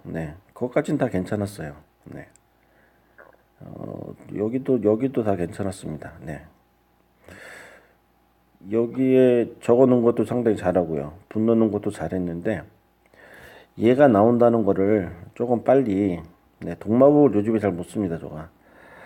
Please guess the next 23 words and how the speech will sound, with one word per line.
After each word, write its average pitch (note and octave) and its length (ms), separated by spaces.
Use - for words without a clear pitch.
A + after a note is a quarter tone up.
동마법을 B2 480
그냥 G#2+ 180
써놓고 E3+ 460
시작을 C3 320
했어야 A2 260
되는데, E2+ 560
네. D#2+ 240
그것 C3 320
때문에 B2 280
조금 C3 360
저희, G2 360
네. D#2 400
처음에 F#3 540
얘네인가요? C3 680
아니면 B2 240
얘네인가? G2 400
지금, A#2+ 300
아, E2+ 160
처음에 F3 300
너무 A2+ 280
조금밖에 G3 360
안 F#2+ 160
넣었구나. F#2+ 600